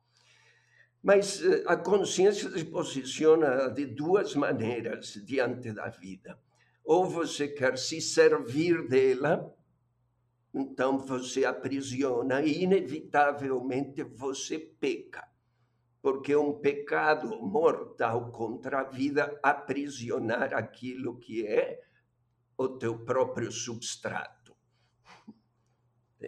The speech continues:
Ou você serve a vida, né? Então, para cada pecado mortal,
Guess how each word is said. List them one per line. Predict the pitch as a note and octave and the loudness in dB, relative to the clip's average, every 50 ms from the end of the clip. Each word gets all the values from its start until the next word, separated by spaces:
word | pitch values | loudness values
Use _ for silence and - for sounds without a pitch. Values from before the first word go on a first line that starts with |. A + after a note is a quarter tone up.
| - - G#4+ - _ _ _ _ _ _ _ _ _ _ _ _ _ _ _ _ _ _ | -14 -14 -16 -20 _ _ _ _ _ _ _ _ _ _ _ _ _ _ _ _ _ _
Ou | - D#3+ F3 F#3 E3+ | 10 10 10 10 8
você | F3 F#3+ F#3 G3 G3 - - G3 G3 | 6 4 4 2 2 0 -2 -2 -2
serve | - - - - - G3+ G#3 A#3+ B3+ A3 D3 A2 G2 - D#3+ - - - - - _ _ _ | -4 -6 -4 0 2 2 4 4 2 0 -2 -4 -6 -8 -12 -14 -14 -18 -20 -20 _ _ _
a | - A2 G#2+ | -2 -2 -2
vida, | G#2 F#2+ F2+ F#2 G2+ A2 G#2 - - - - - - - _ _ _ _ _ _ _ _ _ _ _ _ _ | -2 -4 -8 -10 -8 -8 -8 -10 -12 -16 -18 -18 -18 -20 _ _ _ _ _ _ _ _ _ _ _ _ _
né? | - A#1+ A#1+ - _ _ _ _ _ _ _ _ _ _ | -16 -16 -16 -18 _ _ _ _ _ _ _ _ _ _
Então, | _ - G3 G3 F3+ - - | _ 2 2 2 2 0 -2
para | - - D#3+ E3+ | 0 2 2 2
cada | E3+ - - G#3 A#3 - - - - - - | 2 0 0 0 0 2 4 2 2 2 2
pecado | - - - - A2 - - - A#2 G#2 A2 - - F2+ D#2+ - - _ | -4 -6 -6 -6 -6 -4 -2 0 0 2 0 -2 -6 -8 -10 -12 -12 _
mortal, | - G2 G#2+ G#2+ A#2 A#2 - A#2+ - - - _ _ _ _ - D#3 D#3+ G#2+ - - - - - | -6 -4 -2 -2 -2 -2 -4 -8 -14 -18 -20 _ _ _ _ 2 2 2 2 0 -4 -6 -8 -14